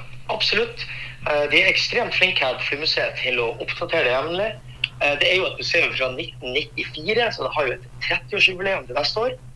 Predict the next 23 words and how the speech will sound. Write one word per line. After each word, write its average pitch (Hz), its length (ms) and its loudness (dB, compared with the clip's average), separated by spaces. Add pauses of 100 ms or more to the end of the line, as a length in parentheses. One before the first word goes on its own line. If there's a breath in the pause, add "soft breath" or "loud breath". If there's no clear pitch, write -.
(440 loud breath)
Men - 320 0 (160)
cirka 156 380 0 (360)
en 160 120 0
gang 147 160 2
i 135 40 4
året, 165 360 6
kanskje 147 240 2
litt 131 100 -2
mer, 196 280 2
så, 156 280 2
så 156 160 0
byttes - 400 -2
det - 160 0
ut 180 280 -2
ting. 165 160 -2 (180)
For 120 100 0
vi 127 80 6
har 151 220 4
jo 117 240 2 (260 loud breath)
litt - 240 4
makskapasitet - 680 0
på - 120 -10
plass. - 400 0